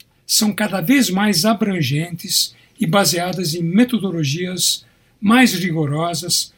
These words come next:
capazes, claro, de oferecer um panorama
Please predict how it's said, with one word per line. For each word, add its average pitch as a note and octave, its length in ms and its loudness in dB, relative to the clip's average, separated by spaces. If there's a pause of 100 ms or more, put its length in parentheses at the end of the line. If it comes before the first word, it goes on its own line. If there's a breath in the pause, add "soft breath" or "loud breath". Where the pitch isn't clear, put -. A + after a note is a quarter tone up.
(280 soft breath)
capazes, E3+ 600 -2
claro, E3 380 -2
de C#3 120 -2
oferecer F#3 500 -2
um F#3 80 -2
panorama F3 680 -4